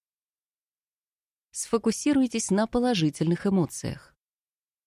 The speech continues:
Культивируйте в себе эмпатическую радость при всяком удобном случае.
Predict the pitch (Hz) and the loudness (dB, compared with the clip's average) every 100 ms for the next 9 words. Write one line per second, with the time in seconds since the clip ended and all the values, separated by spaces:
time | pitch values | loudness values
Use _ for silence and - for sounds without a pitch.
0 | _ - 214 - 233 302 277 247 208 - | _ 0 0 0 2 2 2 0 -2 0
1 | 170 151 240 247 214 202 190 - 202 185 | -4 2 2 2 0 0 0 -2 -4 -6
2 | - 196 190 165 117 - - - 139 123 | -2 0 2 2 0 -4 -8 -4 -2 -2
3 | - 180 196 151 127 139 135 135 - - | -2 -4 -2 -2 0 0 0 -2 -4 -6
4 | 113 - - | -6 -8 -16